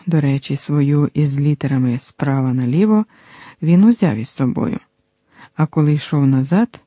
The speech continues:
лишив її батькові. Думаю, моя бабуся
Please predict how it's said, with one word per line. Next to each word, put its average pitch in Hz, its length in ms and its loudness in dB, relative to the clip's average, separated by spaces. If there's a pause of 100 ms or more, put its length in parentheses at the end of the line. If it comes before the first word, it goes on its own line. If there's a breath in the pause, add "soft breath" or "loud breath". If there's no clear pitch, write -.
(400 soft breath)
лишив 160 500 2
її 165 240 0
батькові. - 600 -8 (1600)
Думаю, 233 460 6
моя 185 340 2
бабуся 170 640 -2